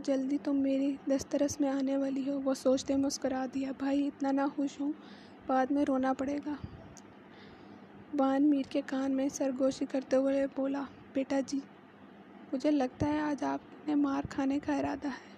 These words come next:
میر اب اس کے کان پکڑتے ہوئے بولا، اس طرح ہنسی مذاق میں ناشتہ کیا گیا۔ حور بیٹا اب کچن میں کیا کر رہی ہیں؟ جمشید لغاری نے نور کو اس، اس حور کا پوچھا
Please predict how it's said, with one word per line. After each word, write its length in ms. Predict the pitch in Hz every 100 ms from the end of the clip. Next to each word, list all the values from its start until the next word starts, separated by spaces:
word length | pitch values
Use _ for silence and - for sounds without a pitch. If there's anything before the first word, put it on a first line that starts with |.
| -
میر 220 | 277 277
اب 100 | 277 -
اس 180 | -
کے 100 | - 285
کان 260 | 277 277
پکڑتے 380 | 277 269 269 262
ہوئے 100 | 277
بولا، 180 | 285 294 - -
اس 120 | 285 -
طرح 220 | 285 285 277
ہنسی 280 | 285 - 294
مذاق 460 | 302 285 269 269
میں 100 | 285
ناشتہ 360 | 285 277 - 294 277 - - - - - -
کیا 240 | 262 262 -
گیا۔ 80 | 277 - - - - - - - - 302
حور 140 | 311
بیٹا 300 | 294 311 330
اب 280 | 339 302 -
کچن 300 | 269 - 285
میں 80 | 294
کیا 220 | 277 285
کر 140 | 285 285
رہی 240 | 277 269 269
ہیں؟ 100 | 277 - - - - - - - -
جمشید 800 | - 277 277 - - 294 302 302
لغاری 440 | 294 277 277 277
نے 160 | 277 285
نور 280 | 285 277 277
کو 160 | - 285
اس، 180 | 285 - - - - - - - -
اس 200 | 294 - -
حور 140 | 277 285
کا 120 | 302
پوچھا 440 | 294 285 - 277